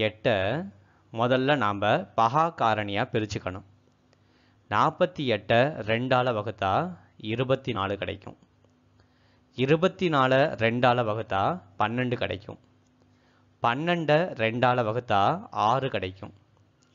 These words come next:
ஆறை ரெண்டால வகுத்தா மூணு கிடைக்கும்.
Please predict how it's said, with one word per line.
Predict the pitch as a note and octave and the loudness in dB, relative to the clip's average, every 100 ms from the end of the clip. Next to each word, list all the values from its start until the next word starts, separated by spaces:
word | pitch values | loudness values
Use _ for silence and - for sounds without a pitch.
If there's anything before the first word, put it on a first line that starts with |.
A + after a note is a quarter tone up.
| - _ _ _ | -20 _ _ _
ஆறை | G#2 A2 C#3+ D#3 A2 | 2 4 4 2 -2
ரெண்டால | D3+ - A#2 A#2 B2+ B2+ B2+ | -2 -4 -4 -2 2 2 2
வகுத்தா | G#2+ G2+ G#2 G#2 E3 - | -2 -4 2 2 0 -6
மூணு | G#2+ A2+ C#3 C#3 | -8 -2 -2 0
கிடைக்கும். | A2 G2 F#2+ F#2+ G2 | -2 -4 -6 -10 -10